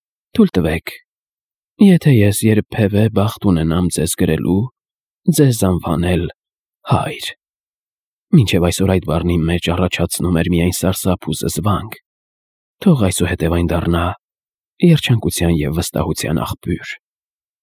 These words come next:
Հայր, հայր իմ։ Թափով համբուրելով Միխայի ձեռքը, Տոդորը ծածկվեց թփուտներում, որտեղ Միխային արդեն չէր կարող նրան տեսնել։ Ընկավ գետնին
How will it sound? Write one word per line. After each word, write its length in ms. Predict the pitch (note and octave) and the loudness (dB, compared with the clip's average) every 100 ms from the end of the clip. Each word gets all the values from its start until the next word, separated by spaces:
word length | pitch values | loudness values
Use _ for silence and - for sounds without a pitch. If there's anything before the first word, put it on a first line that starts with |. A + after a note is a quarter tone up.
| - | -8
Հայր, 420 | - - - - - _ _ _ _ _ _ - | -4 -4 -6 -10 -12 _ _ _ _ _ _ 0
հայր 360 | G#3+ - - | 2 2 -2
իմ։ 180 | - - - _ _ _ _ _ _ _ _ _ _ | -8 -14 -18 _ _ _ _ _ _ _ _ _ _
Թափով 400 | D#3+ E3 F#3+ E3+ | 0 2 2 2
համբուրելով 600 | F#2+ E2 E2 D#2+ D#2 F2 F2 | 0 0 0 0 2 2 2
Միխայի 420 | E2 - G1+ C2 | 0 -2 -2 -2
ձեռքը, 500 | - F#2+ - - D#2 - _ _ _ _ | 2 0 0 -2 -4 -4 _ _ _ _
Տոդորը 340 | C#3 C#3+ D#3+ D3+ | 2 4 4 4
ծածկվեց 640 | G#2 G#2 - A#1+ A1 - | 2 -2 -2 -2 -4 -6
թփուտներում, 760 | - - - - - - - - _ _ _ _ _ _ - | -6 -6 -8 -10 -10 -8 -10 -14 _ _ _ _ _ _ 0
որտեղ 360 | C3+ - A2+ | 2 2 2
Միխային 500 | G2+ F2 - C#2 D#2+ | 2 2 0 0 2
արդեն 340 | D#2+ - D2 - | 0 -2 -4 -2
չէր 240 | - F#2 | -2 -4
կարող 320 | - G1+ - | -4 -6 -6
նրան 300 | - G1+ A1 | -6 -6 -6
տեսնել։ 460 | - - - - - - _ _ _ _ _ _ _ - | -6 -8 -8 -12 -16 -20 _ _ _ _ _ _ _ 0
Ընկավ 440 | A2 G2+ F#2 D#2 | 0 2 0 0
գետնին 540 | C#2 A#1 - E2+ F2+ | -2 -2 0 2 2